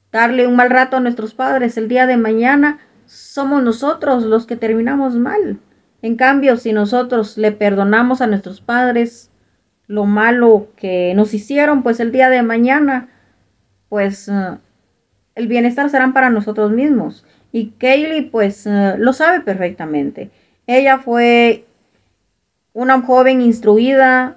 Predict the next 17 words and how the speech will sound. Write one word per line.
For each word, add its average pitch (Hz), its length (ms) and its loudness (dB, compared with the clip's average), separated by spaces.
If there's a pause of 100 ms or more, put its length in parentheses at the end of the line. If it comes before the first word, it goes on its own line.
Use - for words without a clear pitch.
de 208 80 -4
una 214 200 2
manera 202 360 0
sabia 233 460 0
por 185 160 -10
parte 196 320 -4
de 175 220 0
su - 220 -18
señor 170 380 -10
padre. 220 460 -2 (300)
Que 220 380 4
ella, 247 460 2
pues, 170 480 0
eh, 160 460 -6
se - 300 -4
olvide 226 500 4
de 170 400 2